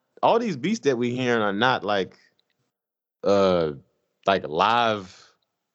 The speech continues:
like live sounding beats. Like, you could tell that some of this is elec-, a lot of this is electronic. So it's kinda like,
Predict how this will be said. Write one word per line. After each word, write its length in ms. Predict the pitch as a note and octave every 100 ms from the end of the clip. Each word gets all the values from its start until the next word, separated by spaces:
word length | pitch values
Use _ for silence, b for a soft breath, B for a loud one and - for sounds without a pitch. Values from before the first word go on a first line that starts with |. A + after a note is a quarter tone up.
| _
like 280 | G#2 G2 F#2
live 480 | D2+ E2+ G#2+ A#2 A2
sounding 440 | F2 A2 A2 F#2 D2+
beats. 300 | A2+ G#2+ E2
Like, 80 |
you 80 | G#2+
could 140 | A2+ -
tell 260 | B2+ B2+
that 140 | G2+ -
some 200 | G#2+ G#2
of 60 |
this 140 | G2 F#2
is 80 |
elec-, 280 | E2+ F2 G2
a 60 | D#2+
lot 180 | G2 G#2+
of 60 |
this 160 | G2+ G2
is 80 | E2+
electronic. 640 | D#2+ F#2+ - G#2 G#2 D2+ - b b
So 180 | - B2+
it's 100 | B2
kinda 280 | - F#3+ F#3
like, 320 | D#3+ C#3+ -